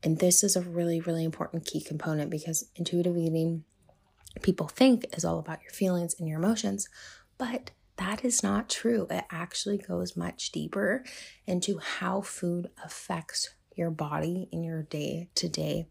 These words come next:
life. Because as a coach and someone who helps people become intuitive eaters, I don't want you to feel like shit every day. <laughs> It's not fun. It's, it feels good to be healthy. And I think that's why people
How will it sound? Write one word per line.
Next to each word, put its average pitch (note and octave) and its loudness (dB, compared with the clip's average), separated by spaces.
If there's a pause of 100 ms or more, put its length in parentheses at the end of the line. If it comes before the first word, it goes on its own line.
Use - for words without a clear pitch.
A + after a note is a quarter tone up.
(140)
life. A3+ 2 (440)
Because E3+ 0 (340)
as D#3+ -2
a D#3 -2
coach G#3+ 0
and D#3 -4
someone D#3+ 0
who D#3 -4
helps G3 -2
people F3 -6
become E3 -4
intuitive D#3+ -4
eaters, E3+ -4 (440)
I F3 0
don't G3+ 0
want F3 -2
you F#3 2 (100)
to - -6
feel E3 4
like E3+ -2
shit A3 2
every D#3+ 2
day. D#3 2
<laughs> - 0 (840)
It's - 6
not F3 0
fun. F#3 -2 (400)
It's, - 2 (640)
it F3 -2
feels G3 6
good E3 -2
to E3 -8
be D#3 -2
healthy. D#3 -4
And D3+ -6
I D3+ -4
think D#3 -6
that's D#3 -10
why D#3+ -4
people D#3+ -2